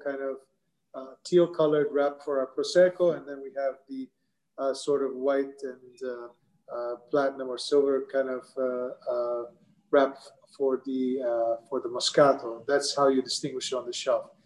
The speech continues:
Moscato and Prosecco, obviously totally different grapes.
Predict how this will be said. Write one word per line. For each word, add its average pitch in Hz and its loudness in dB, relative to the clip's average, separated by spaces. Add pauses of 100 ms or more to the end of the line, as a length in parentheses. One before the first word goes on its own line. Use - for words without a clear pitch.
(880)
Moscato 165 6
and 156 -8
Prosecco, 151 2
obviously 139 0 (160)
totally 160 4
different 143 -4
grapes. 170 2